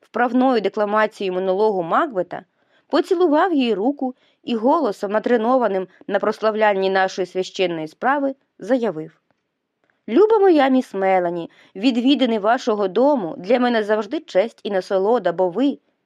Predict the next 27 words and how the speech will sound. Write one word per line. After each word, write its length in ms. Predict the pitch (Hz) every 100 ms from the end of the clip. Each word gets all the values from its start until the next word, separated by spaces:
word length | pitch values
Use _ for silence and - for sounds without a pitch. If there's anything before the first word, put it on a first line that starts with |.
| _
і 80 | 254
такі 260 | 285 -
леді, 240 | 180 180 170
як 200 | 156 -
ви, 240 | 175 226 - _ _ _
це 160 | - 262
душа 300 | 277 - 170
всіх 340 | - 214 -
нас, 460 | 175 170 156 - _ _ _ _
це 180 | - 185
все, 360 | 185 - 285
що 180 | 349 -
нам 300 | 190 180 190
залишилось. 680 | 170 165 165 185 165 - - _ _ _ _ _
Наших 420 | 233 262 285 302 294
юнаків 440 | 277 254 285 285 _ _ _
скосили 600 | - - - - 285 233
у 140 | -
розквіті 500 | 208 262 - 202 -
літ, 300 | 175 254 254 _ -
а 140 | - 214
наших 380 | 240 302 285 277
молодих 340 | 262 254 262
жінок 440 | 214 214 220 247 - _ -
позбавили 680 | 233 208 180 269 294 269
життєрадісного 760 | 247 247 247 208 202 196 202 185
сміху. 500 | 185 185 165 - -